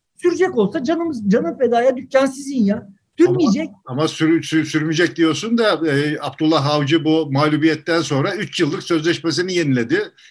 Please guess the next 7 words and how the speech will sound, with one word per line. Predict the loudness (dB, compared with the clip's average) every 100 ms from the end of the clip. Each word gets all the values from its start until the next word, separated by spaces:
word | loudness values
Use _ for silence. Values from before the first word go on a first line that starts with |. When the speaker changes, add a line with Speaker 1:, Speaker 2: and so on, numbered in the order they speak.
| -6
Speaker 2:
imza | -4 0
attı, | 2 0 -2 -6 -8 _
taltif | -2 -2 0
edildi | -2 -2 -2 -4
yani. | -8 -12 _ _ _
Speaker 1:
Sonra | 0 2 2 2
kovulacak, | 2 4 2 2 -4